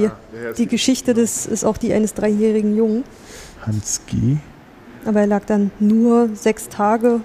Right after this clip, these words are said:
Speaker 2: und dann noch, äh,
Speaker 1: Rund um die
Speaker 2: noch
Speaker 1: Uhr.
Speaker 2: weiter nachts in diesem Ding und hat sich anscheinend, äh, er konnte später wohl mit, äh, also hier gibt's wirklich mal ein Fotoalbum dazu.
Speaker 1: Ja. Und da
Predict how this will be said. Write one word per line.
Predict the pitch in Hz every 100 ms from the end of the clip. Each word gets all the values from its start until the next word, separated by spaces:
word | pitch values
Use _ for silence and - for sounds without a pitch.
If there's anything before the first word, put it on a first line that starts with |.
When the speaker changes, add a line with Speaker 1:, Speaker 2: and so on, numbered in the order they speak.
| -
Speaker 2:
und | 202
dann | 208 208
noch, | 202 -
äh, | - 202 196 202 - 107 104
Speaker 1:
Rund | 110
um | - 104
die |
Speaker 2:
noch | 101 104
Speaker 1:
Uhr. | 127
Speaker 2:
weiter | 156 - 202
nachts | 202 202 - - - - - - 202 -
in | 226 214
diesem | 208 202 202
Ding | 214 214 208 - -
und | 220
hat | 202 202
sich | 214
anscheinend, | 214 - 208 208 -
äh, | 202 202 190 - -
er | -
konnte | 220 202
später | - 220 208
wohl | 208
mit, | 202 196
äh, | -
also | 196 190 190 - - - - - - -
hier | 214
gibt's | 311 403
wirklich | 339 330
mal |
ein | 285
Fotoalbum | - 339 254 190 190 202
dazu. | 196 - 208 190
Speaker 1:
Ja. | 131 127 175 - - - - - -
Und | 113 110
da | 113